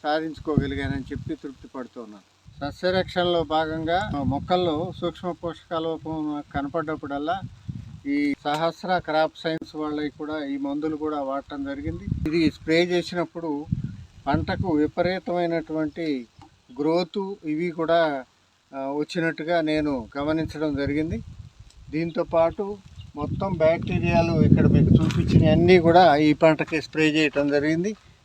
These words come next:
Bacillus, ఆ, subtilis, Hirsutella thompsoni, ఆ, Trichoderma viridi, Metarhizium,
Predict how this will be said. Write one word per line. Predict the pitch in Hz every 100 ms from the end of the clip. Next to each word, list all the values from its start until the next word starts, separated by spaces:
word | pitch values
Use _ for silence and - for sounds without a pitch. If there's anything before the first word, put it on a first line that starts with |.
| -
Bacillus, | 139 160 165 180 165 160 - 151 139 _ - _ -
ఆ, | 131
subtilis, | 156 147 - 156 156 - 170 160
Hirsutella | 156 139 160 160 156 156
thompsoni, | 147 151 156 160 151 165 170 _ - _ - - _ 170
ఆ, | 190
Trichoderma | 165 147 156 180 165 156 156 151
viridi, | 151 151 156 170 _ _ _ _ _ 139
Metarhizium, | 147 147 156 156 156 160